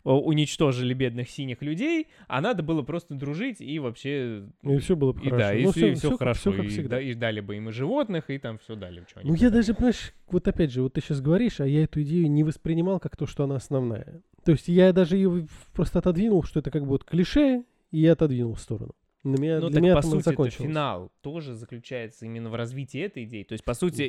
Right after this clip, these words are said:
Speaker 1: именно
Speaker 2: в общем,
Speaker 1: главный
Speaker 2: да.
Speaker 1: герой, он является тем самым как проводником,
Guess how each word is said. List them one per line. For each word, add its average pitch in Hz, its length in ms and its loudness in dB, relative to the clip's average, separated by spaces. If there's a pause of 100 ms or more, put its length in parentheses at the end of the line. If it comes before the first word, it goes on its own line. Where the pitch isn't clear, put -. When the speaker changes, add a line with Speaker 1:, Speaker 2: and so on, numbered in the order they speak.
Speaker 1:
именно 156 300 2
Speaker 2:
в 110 40 -2
общем, 135 100 0
Speaker 1:
главный 139 300 4
Speaker 2:
да. 113 40 -6
Speaker 1:
герой, 127 540 4 (380)
он 147 240 -4
является 127 720 -2
тем 127 200 -4
самым 117 340 -4
как - 200 -10
проводником, 147 1000 -2